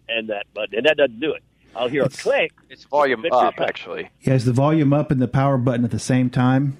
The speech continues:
Speaker 2: So kinda like pinching it on both sides will take a snapshot of the, uh, of the picture for you.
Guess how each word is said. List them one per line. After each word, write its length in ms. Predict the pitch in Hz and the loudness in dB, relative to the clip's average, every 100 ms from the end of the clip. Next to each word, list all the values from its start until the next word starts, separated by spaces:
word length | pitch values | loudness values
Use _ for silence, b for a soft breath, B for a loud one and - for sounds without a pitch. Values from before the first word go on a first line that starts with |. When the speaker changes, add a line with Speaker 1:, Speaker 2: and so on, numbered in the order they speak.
| - | -10
Speaker 2:
So 140 | - 120 | -4 -2
kinda 220 | - 131 | 0 0
like 200 | 127 107 | 0 -2
pinching 320 | - 143 - 135 | -2 -2 0 0
it 80 | |
on 160 | 131 120 | 0 0
both 220 | 117 127 | 0 -2
sides 460 | - 131 139 143 - | -2 -2 0 -4 -4
will 100 | 117 | -4
take 180 | 123 113 | -2 -4
a 40 | |
snapshot 680 | - 120 110 - 120 107 - | -2 -2 -2 -2 -4 -4 -6
of 180 | 107 98 | -6 -4
the, 160 | 104 | -6
uh, 180 | 98 95 - b b b | -6 -8 -10 b b b
of 80 | 110 | -8
the 60 | |
picture 300 | 107 117 - | -6 -8 -8
for 180 | 107 104 | -12 -10
you. 100 | 95 | -10